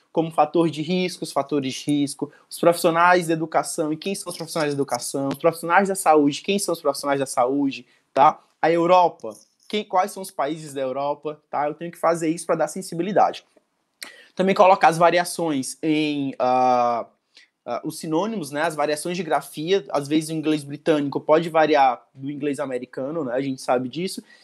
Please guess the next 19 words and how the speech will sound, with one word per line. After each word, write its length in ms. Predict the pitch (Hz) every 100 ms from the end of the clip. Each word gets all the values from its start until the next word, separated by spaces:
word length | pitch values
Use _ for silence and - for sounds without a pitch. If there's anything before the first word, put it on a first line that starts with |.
| -
e 100 | 185
também 400 | 220 208 185 190
termos 600 | - 175 175 180 180 -
em 80 | 170
inglês 680 | 180 151 156 156 170 - -
que 380 | - 170 175 175
o 140 | 170
plural 420 | 165 190 185 156 143
é 40 |
diferente, 720 | 156 - 170 156 147 135 -
onde 240 | 151 147 151
a 60 |
base 200 | 147 139
de 40 | 139
dados 200 | 135 135
não 120 | 147
vai 100 | 151
conseguir 360 | 156 165 - 156
completar, 640 | 160 143 151 - 104 -